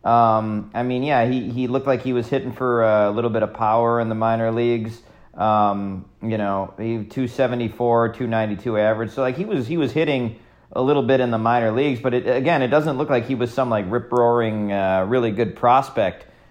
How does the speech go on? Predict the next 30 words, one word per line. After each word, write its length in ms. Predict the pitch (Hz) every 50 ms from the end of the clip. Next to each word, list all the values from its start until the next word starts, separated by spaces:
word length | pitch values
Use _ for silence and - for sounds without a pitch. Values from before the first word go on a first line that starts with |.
| - - - -
uh, 600 | 101 107 101 95 92 92 90 90 90 87 90 90 - _ _ _ _ - 101
for 180 | - - 123 113
the 280 | 110 107 101 101 95 87
Blue 180 | 120 147 165 156
Jays. 240 | 127 120 117 110
I 120 | 135 139 139
guess 200 | 143 160 160 -
the 80 | 151
year, 340 | 139 139 151 160 151 143 -
the 80 | 131 135
year 220 | 135 151 170 165
they 140 | - 135 123
drafted 480 | 107 120 120 127 135 135 135 131 117 110
him, 120 | 107 104
he 120 | 110 110
did 160 | 107 117 117 -
twenty-six 500 | - 127 117 110 104 - - 113 - -
home 220 | 117 107 104 107
runs 200 | 110 113 110 104
in 60 | 107
the 80 | 98 95
minors. 500 | 98 98 104 110 107 101 95 95 90 - - - - - - - - - -
But, 320 | 123 123 123 - - -
uh, 280 | 117 117 113 113 113 110
yeah, 200 | 120 170 196 156
I 100 | 120 127
mean, 120 | 139 139 135
I 140 | 139 151 160
just, 180 | 156 123 -
I, 540 | 127 135 139 143 139 135 127 123 - -